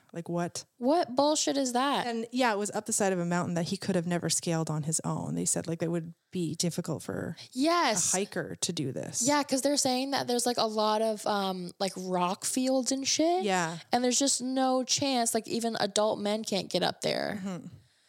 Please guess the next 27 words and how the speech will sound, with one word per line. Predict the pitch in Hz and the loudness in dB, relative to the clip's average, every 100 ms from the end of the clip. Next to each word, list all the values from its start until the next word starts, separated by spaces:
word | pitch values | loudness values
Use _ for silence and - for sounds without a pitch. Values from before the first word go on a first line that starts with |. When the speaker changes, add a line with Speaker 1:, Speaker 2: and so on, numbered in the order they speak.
| _ | _
Speaker 2:
So | - 247 | 0 2
it's | 233 - | 4 4
like, | 240 226 214 - - _ _ _ _ _ _ | 4 4 0 -2 -20 _ _ _ _ _ _
I | 95 | -10
don't | 98 69 | -8 -8
know. | - - - _ _ _ _ _ _ _ _ _ _ _ _ - | -10 -12 -16 _ _ _ _ _ _ _ _ _ _ _ _ -10
Speaker 1:
I | 180 | -6
know. | 170 165 160 - - - | -4 -4 -6 -12 -20 -20
I | 180 | -10
know. | 170 170 - _ | -8 -8 -10 _
Super | - - - 185 180 170 | -12 -8 -8 -8 -8 -6
weird. | 170 170 - | -4 -6 -6
Speaker 2:
Even, | 240 262 302 294 | -4 0 0 -2
like, | 277 247 226 220 - - | 0 2 0 -2 -8 -6
um, | 208 196 185 180 175 180 _ - - - - - | -4 -2 -2 -4 -8 -10 _ -16 -16 -16 -18 -4
just | - 220 | 0 2
to | 233 | 2
go | 214 | 2
back | 202 196 | 2 2
to | - | 0
that, | 202 190 - | 2 2 2
like, | 180 180 - - | 0 0 -4 -12
Dior, | 180 202 208 190 185 | -4 0 2 2 2
the | 190 | 0
first | 185 - 196 196 | -2 0 2 0
kid, | - - 67 196 202 - - - - - | 2 0 2 0 -6 -12 -16 -16 -18 -4
they, | 208 214 208 196 | 0 2 4 2